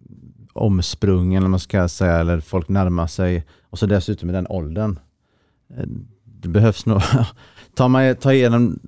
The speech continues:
ta igenom, så det på egen hand är nog inte helt givet och enkelt. Eh, det känns att det är en gan-,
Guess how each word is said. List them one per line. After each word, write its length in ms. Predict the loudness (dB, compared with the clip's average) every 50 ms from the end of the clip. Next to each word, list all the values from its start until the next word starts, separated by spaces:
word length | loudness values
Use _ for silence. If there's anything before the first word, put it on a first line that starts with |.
| -20 -20 _ _ _ _ _ 0
ta 120 | 2 4
igenom, 520 | 4 6 4 4 4 4 4 2 0 -2 -4 -10
så 160 | -4 -2 2
det 140 | 2 2 2
på 100 | 4 4
egen 280 | 4 4 2 2 0
hand 340 | 0 2 2 2 4 4 4
är 60 | 4
nog 120 | 4 4 2
inte 200 | 0 0 0 0
helt 220 | 2 2 0 0
givet 460 | 0 0 0 0 -2 -8 -10 -10 -8 -6
och 80 | -6
enkelt. 640 | -4 -6 -8 -10 -8 -10 -10 -10 -10 _ _ -20 _ _ _ _ _ _ _ _ _ _ _ _ _ _ _ _ _ _ -20 -20 -14
Eh, 80 | -12 -12
det 420 | -10 -8 -10 -6 -4 -4 -4 -4 -6 -8
känns 320 | -10 -4 0 0 0 0 0
att 120 | -4 -2
det 60 | -2
är 40 | -2 0
en 180 | 0 0 0
gan-, 140 | 0 -2